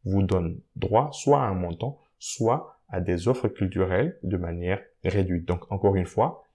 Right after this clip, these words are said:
il n'y a pas de magie, il suffit d'aller visiter les sites internet de votre région, voir s'il y a un pass, ce qu'on appelle un passeport culturel en fait, qui est, qui est mis en place. Donc,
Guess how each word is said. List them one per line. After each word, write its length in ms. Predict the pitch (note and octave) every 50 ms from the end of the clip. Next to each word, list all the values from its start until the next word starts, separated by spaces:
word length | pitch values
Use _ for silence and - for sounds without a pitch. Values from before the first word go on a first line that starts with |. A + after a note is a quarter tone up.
| _ _
il 100 | - F#2+
n'y 80 | F#2 F2
a 60 | E2
pas 140 | - F#2 F2+
de 100 | F2 E2+
magie, 460 | F#2+ F#2 E2+ E2+ F#2+ A2+ D3+ E3+ - _ _ _
il 140 | G2 F#2+ -
suffit 480 | - - G2+ F#2+ - - A2 G#2 - _ _ _ _ _ _ _ _ _ -
d'aller 600 | G2 G2 F#2 F#2+ G#2 G2 G2+ G2 F#2+ F#2+ - -
visiter 440 | - G2+ A2 A#2 A2+ A2 G2+ - F#2+
les 120 | F2 F#2
sites 400 | F2 - - F2+ E2+ - _ - - _
internet 580 | G2+ G#2 G#2 - F#2+ F2 F2 E2+ E2 - - -
de 60 | F2+
votre 240 | F2+ F#2 E2 - -
région, 400 | E2 E2+ F2 F2 G2 B2+ D3 D3 - _ _ _ _
voir 260 | G#2 G2 A2 A2 A2
s'il 380 | - - - - - A#2 A3 - - _ _ _ _ -
y 120 | G2+ G2
a 240 | F2+ F2 F2+ - - _
un 180 | F#2+ F2+ F2+
pass, 580 | F2 - - F#2+ A#2+ C3 - - - - _ _ _ _ _ -
ce 100 | G2+ -
qu'on 120 | - F#2
appelle 260 | F2 E2+ - G#2 G#2 -
un 120 | - F2
passeport 560 | E2+ - F2 F2 - - - F#2+ F#2 - - _
culturel 520 | - F#2+ F#2 - F#2+ F#2 F2+ F2+ B2 C#3
en 80 | A#2 G#2
fait, 280 | - - A#2 - -
qui 160 | _ - - F#3
est, 160 | G3 F#3+ - _ _ _ _ _ _ _
qui 100 | - -
est 20 | A2+
mis 200 | A2 G2+ F#2 G2
en 60 | F2
place. 380 | - - - F#2+ - - - _ _ _ _ _ _ -
Donc, 180 | C3+ C#3 -